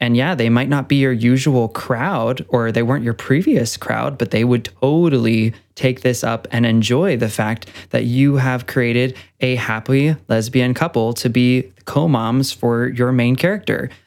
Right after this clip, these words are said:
Like, yeah, sure. If that's something that's not being appreciated well in the literary community, then please continue to write that way and find people who will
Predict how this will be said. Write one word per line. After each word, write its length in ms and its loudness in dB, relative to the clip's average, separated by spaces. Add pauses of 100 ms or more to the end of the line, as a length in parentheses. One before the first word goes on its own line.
Like, 300 -2
yeah, 340 0
sure. 400 -2
If 220 -4
that's 240 -4
something 420 0
that's 320 -2
not 320 0
being 240 2
appreciated 680 -2
well 240 0
in 80 0
the 60 0
literary 380 2
community, 560 2
then 220 2
please 580 -2 (240)
continue 380 4
to 60 2
write 260 0
that 180 0
way 180 2
and 100 2
find 300 0
people 320 0
who 160 0
will 300 2